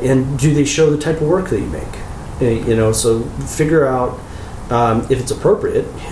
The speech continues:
and then, and then go to the shows. You know, i-, if, if you express interest in what they're doing, and you go to the shows, and the, and your face is familiar, you're a lot more likely to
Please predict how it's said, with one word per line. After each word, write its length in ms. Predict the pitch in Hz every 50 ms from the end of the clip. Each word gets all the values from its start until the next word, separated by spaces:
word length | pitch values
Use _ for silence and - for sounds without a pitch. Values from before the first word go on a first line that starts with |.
| - - -
and 200 | 127 127 135 139
then, 340 | 147 147 147 147 151 151 151 147
and 100 | - 170
then 100 | 185 190
go 100 | 190 196
to 60 | 196
the 100 | 202 196
shows. 560 | 185 - 208 233 240 160 101 98 - - -
You 60 | 113 110
know, 240 | 113 117 120 123
i-, 320 | 127 - 131 127 127 - 147
if, 300 | 139 123 - - - -
if 140 | 139 - 147
you 180 | 175 196 202 190
express 460 | 170 175 - - 151 139 131 - 139
interest 320 | 127 127 - 131 127 -
in 100 | 127 117
what 140 | 113 113 107
they're 160 | - 117 117
doing, 360 | 113 104 98 98 95 101 104 98 - - - - - - - - - - -
and 320 | 113 117 113 110 110 110
you 120 | 123 139
go 120 | 135 135 135
to 60 | 135
the 80 | 139 139
shows, 680 | - - 120 107 107 107 107 110 110 107 - - -
and 140 | 117 110 107
the, 80 | 110 107
and 180 | 113 117 110 113
your 100 | 117 127
face 300 | 123 - 131 131 131 -
is 100 | 139 -
familiar, 560 | - - 123 113 127 143 156 131 113 107 104 107
you're 180 | 113 113 113 110
a 60 | 110
lot 180 | 120 127 -
more 140 | 135 127 117
likely 360 | 110 110 110 107 - 120 113 107
to 260 | 104 98 98 95 -